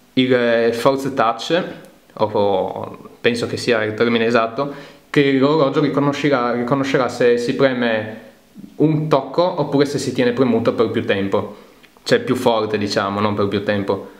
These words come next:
a seconda della pressione che gli fai su avrà funzionalità diverse. E, boh, visto l'orologio velocemente vi faccio vedere già che ci sono anche il cinturino,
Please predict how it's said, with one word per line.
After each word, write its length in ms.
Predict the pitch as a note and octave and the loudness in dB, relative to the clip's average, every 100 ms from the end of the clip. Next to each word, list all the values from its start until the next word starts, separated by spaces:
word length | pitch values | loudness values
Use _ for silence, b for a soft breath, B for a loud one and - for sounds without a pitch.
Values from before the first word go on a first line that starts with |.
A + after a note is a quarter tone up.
| B _ _ - - - | B _ _ -20 -20 -6
a 80 | B2+ | -4
seconda 300 | - C#3 C#3+ | 0 0 2
della 180 | B2+ A#2 | 2 0
pressione 520 | C3 - B2+ A#2+ B2 | -4 -2 0 2 0
che 100 | A#2+ | 0
gli 120 | A2 | -2
fai 180 | G#2+ A2 | 0 0
su 220 | G#2+ A2 | 0 0
avrà 220 | A#2 A2+ G#2 | 2 2 0
funzionalità 520 | A#2 A2 A2 G#2+ G#2+ | -2 0 0 0 0
diverse. 580 | G#2 F#2+ F#2+ G#2+ G2 - B B B B _ - | 0 -2 -2 -4 -4 -10 B B B B _ -4
E, 960 | C3+ C3+ C3 B2 B2 A#2+ A#2+ A#2 A#2 A#2+ | 0 2 2 4 4 4 4 4 4 4
boh, 160 | C3+ | 2
visto 240 | C3+ C#3+ D3+ | 2 0 2
l'orologio 500 | C#3+ C#3 C#3 C3+ A2+ | 2 2 2 2 0
velocemente 880 | A#2+ A#2 C3+ C3 C3+ C3+ D3+ D3+ C#3 | 2 2 2 2 2 2 2 2 0
vi 140 | A#2 | -4
faccio 360 | - B2 - B2+ | -4 -4 -2 -2
vedere 260 | B2 A#2+ | 0 0
già 100 | A#2+ | -2
che 120 | A#2+ | -4
ci 120 | A#2+ A2+ | -6 -4
sono 320 | B2+ A#2 A2+ | -2 0 -2
anche 280 | B2 B2+ A#2+ | -2 -4 -6
il 40 | |
cinturino, 880 | - A#2+ B2+ A#2+ B2 B2+ C#3+ - | -2 -2 2 2 2 0 -2 -6